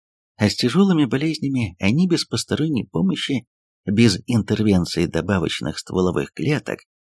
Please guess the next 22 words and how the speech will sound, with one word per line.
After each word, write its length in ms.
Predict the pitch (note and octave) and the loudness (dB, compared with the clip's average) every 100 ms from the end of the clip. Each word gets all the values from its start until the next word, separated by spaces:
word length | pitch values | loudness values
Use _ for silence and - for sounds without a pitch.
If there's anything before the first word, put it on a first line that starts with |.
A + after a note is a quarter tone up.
| _ | _
справиться 600 | - - F2+ D2 D#2 - | -10 -2 0 2 0 -2
не 120 | F#2+ | -2
в 60 | F#2 | -2
состоянии. 720 | F#2 - B2 D2 G#1+ B1 A1+ _ _ _ _ _ _ _ _ | -4 -6 -6 -6 -8 -12 -16 _ _ _ _ _ _ _ _
Опять 420 | - F2+ B2+ F3 | -4 -2 0 0
же, 140 | D#3+ D#3+ | 0 -2
по 180 | A2+ | 0
мере 300 | G2+ D3 D#3 | 2 2 0
старения 680 | B2+ - F2 F2+ D#3+ D#3 C#3+ | -4 -4 -4 -2 -4 -4 -2
организма 720 | G2 F2+ - - F3+ F#3 F3+ - _ _ _ _ _ - | -4 -4 -6 -2 -2 0 -2 -4 _ _ _ _ _ 0
количество 640 | G2+ B2+ F3+ D#3+ - C#3 | 2 4 2 -2 -2 -4
стволовых 600 | - A2+ A2 A2+ D#3 - | -2 0 0 2 0 -2
клеток 480 | - C#3 F3+ D#3+ D3+ | -2 0 0 -2 -2
в 100 | F#2 | 0
нём 260 | A#2+ D#3+ - | 2 0 0
уменьшается, 840 | C3 C3 B2+ - - - - - - _ _ _ _ _ _ | -2 -2 -2 -4 -6 -6 -8 -10 -10 _ _ _ _ _ _
а 120 | E2 | 0
риск 300 | D#2 A2 - | 2 2 2
развития 560 | G2+ F2 - A#2 - A#2 | 2 2 0 -4 0 2
различных 540 | F#2+ - F2+ - A#2+ | 2 0 -4 -2 -2
заболеваний, 720 | F2+ F2 D2+ C2+ C2+ A2+ D3 B2+ | 0 -2 -2 -4 -4 -4 -2 0
наоборот, 600 | F#2+ D#2+ - B1 F2+ | 0 -2 -4 -6 -4